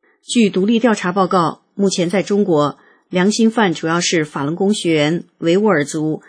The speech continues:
吉尔吉斯族和哈萨克族穆斯林、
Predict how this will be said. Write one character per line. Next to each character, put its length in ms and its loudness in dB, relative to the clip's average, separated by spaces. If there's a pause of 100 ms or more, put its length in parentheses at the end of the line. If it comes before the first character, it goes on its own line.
(120)
吉 200 0
尔 140 4
吉 140 -4
斯 240 -4
族 260 -4
和 300 -4
哈 180 -8
萨 180 -4
克 200 0
族 200 -2
穆 140 2
斯 180 -6
林、 320 -2